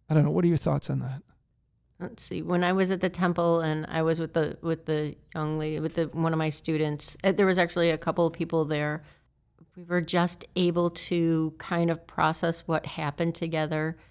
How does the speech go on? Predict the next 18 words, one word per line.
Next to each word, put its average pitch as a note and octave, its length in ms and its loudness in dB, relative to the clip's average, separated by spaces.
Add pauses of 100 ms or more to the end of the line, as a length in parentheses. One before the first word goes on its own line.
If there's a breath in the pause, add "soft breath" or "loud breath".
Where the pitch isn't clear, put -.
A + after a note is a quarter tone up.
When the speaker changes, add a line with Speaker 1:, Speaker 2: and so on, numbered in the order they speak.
(560 soft breath)
Speaker 2:
And D#3+ 800 2 (1080)
I'll F#3+ 240 6
be F3+ 140 2
honest, E3+ 440 0 (120)
w-, D#3 540 -18 (100)
with F3 280 -4
that F3+ 420 0
burning, F#3+ 760 0 (140)
she - 280 -2
and F3+ 80 4
I F3 100 2
talked E3+ 300 -2
about D#3+ 240 0
it D#3 80 -4
afterwards. D#3+ 720 -2
We F3+ 120 2
just G3 200 0
felt F3 300 2